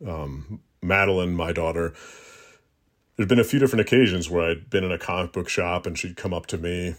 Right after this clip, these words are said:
with a sour expression and said, you know, "Where are all the girl heroes?" Uh, or, "Here I am, this nerdy dad wanting to show her all of these movies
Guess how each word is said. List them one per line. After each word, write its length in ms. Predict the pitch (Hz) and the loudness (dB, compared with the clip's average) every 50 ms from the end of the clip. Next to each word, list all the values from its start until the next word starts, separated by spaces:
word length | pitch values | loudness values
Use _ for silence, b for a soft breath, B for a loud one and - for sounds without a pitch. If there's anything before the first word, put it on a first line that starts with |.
| _ | _
with 160 | - 104 87 | -10 -10 -6
a 60 | - - | -4 -2
sour 380 | - - 85 78 78 78 80 | -2 -2 -2 -4 -4 -6 -6
expression 760 | 85 - - - - 82 80 80 - - 92 92 92 92 90 82 | -6 -8 -8 -6 -6 -6 -6 -6 -6 -6 -6 -4 -4 -6 -6 -8
and 180 | 69 69 69 - _ _ _ _ _ _ _ - | -8 -12 -16 -18 _ _ _ _ _ _ _ -10
said, 520 | - - - 80 73 73 73 73 69 71 | -8 -6 -6 -6 -6 -6 -8 -8 -10 -12
you 100 | 76 71 | -14 -14
know, 180 | 65 60 65 73 - | -14 -14 -16 -16 -16
"Where 240 | 82 80 76 76 76 90 | -14 -10 -8 -6 -2 0
are 80 | 98 | 2
all 120 | 98 104 104 | 2 4 2
the 80 | 110 | 2
girl 320 | 98 - 107 127 160 139 82 | 2 4 4 4 6 4 2
heroes?" 560 | 82 73 58 53 52 50 50 - - - - _ _ _ _ _ _ _ - | 0 -4 -6 -6 -6 -6 -6 -8 -8 -10 -10 _ _ _ _ _ _ _ -10
Uh, 300 | 67 62 60 57 58 62 - - | -8 -6 -6 -6 -8 -10 -12 -12
or, 400 | - 90 73 71 71 69 73 76 - - _ _ _ _ _ _ - | -10 -8 -6 -6 -6 -6 -8 -10 -14 -20 _ _ _ _ _ _ -2
"Here 200 | - 98 98 95 | 2 4 6 6
I 100 | 95 95 | 6 6
am, 280 | 95 95 98 98 95 | 6 6 4 4 2
this 320 | 92 90 85 - - - _ _ _ b b b b b b b | 0 0 -2 -4 -6 -10 _ _ _ b b b b b b b
nerdy 680 | 92 92 95 98 98 101 92 101 101 98 92 85 78 - _ _ _ _ - | 2 4 6 8 8 6 6 4 0 0 -2 -4 -8 -12 _ _ _ _ -4
dad 560 | - 95 85 87 95 95 95 95 95 90 87 - - | -2 0 0 2 0 0 0 0 -2 -4 -6 -8 -2
wanting 300 | 95 98 98 101 104 95 | 0 2 2 2 2 0
to 80 | 87 | 0
show 300 | 87 - - 107 92 92 | 0 2 4 4 6 4
her 280 | 90 98 95 95 95 98 | 4 4 4 4 4 2
all 240 | - 104 92 95 95 | 2 2 2 2 2
of 100 | 92 82 | 2 0
these 200 | 92 92 80 76 | 0 -4 -4 -4
movies 560 | 90 92 95 90 95 98 101 98 92 - - | -4 -4 -4 -2 -2 -2 -2 -2 -2 -4 -6